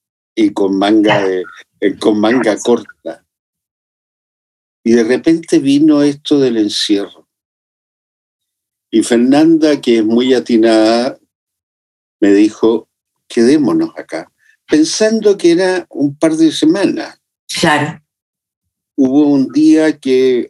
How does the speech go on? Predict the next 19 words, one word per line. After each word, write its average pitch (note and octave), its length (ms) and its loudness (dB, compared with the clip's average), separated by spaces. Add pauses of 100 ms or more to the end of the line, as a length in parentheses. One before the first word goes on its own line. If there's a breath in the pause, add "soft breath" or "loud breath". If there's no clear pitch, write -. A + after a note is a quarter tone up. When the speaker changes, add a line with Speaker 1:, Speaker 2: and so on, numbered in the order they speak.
(100)
Speaker 1:
antes A#2+ 520 -2
del A2+ 240 0
encierro A#2+ 520 0
definitivo, C#3+ 760 2
que B2+ 140 0
ella B2 360 -2 (340 loud breath)
dijo, A#2+ 340 0
"Voy C3 260 0
a C3+ 80 0
Santiago B2 560 0
a A#2 100 2
buscar A2+ 300 -2
un A2 160 -2
poco A2+ 260 0
de A2 60 2
ropa A#2+ 520 0
y A2 140 0
algunos G2+ 460 -2
libros". C3 640 0